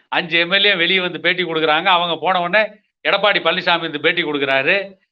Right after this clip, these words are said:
இந்த பத்து புள்ளி அஞ்சு சதவீத இடஒதுக்கீடு சம்பந்தமா கேள்வி கேட்க நிருபர்கள்லாம் தயாரா நிக்கிறான், ஊடகவியலாளர்கள்லாம்.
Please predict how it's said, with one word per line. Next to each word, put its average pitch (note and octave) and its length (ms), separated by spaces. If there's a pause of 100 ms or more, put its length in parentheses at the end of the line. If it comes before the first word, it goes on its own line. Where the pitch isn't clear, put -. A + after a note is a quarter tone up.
இந்த F#3+ 220
பத்து F#3 280
புள்ளி F#3+ 180
அஞ்சு F#3 140
சதவீத F3 340
இடஒதுக்கீடு F#3+ 320
சம்பந்தமா E3 520
கேள்வி F#3 320
கேட்க F3+ 540 (260)
நிருபர்கள்லாம் F#3+ 560
தயாரா F3+ 380
நிக்கிறான், E3 400
ஊடகவியலாளர்கள்லாம். D#3 1080